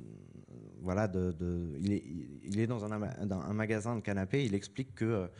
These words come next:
euh, ce, ce, il a, il a négocié le prix du, du canapé avec la vendeuse, euh, ce qu'il n'aurait jamais fait s'il n'avait pas, euh, joué au poker auparavant.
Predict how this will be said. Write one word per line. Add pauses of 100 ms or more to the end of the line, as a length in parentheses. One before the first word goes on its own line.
(300)
euh,
ce,
ce, (120)
il
a, (420)
il
a
négocié
le
prix
du,
du
canapé
avec
la
vendeuse, (440)
euh,
ce
qu'il
n'aurait
jamais
fait
s'il
n'avait
pas, (100)
euh,
joué
au
poker
auparavant.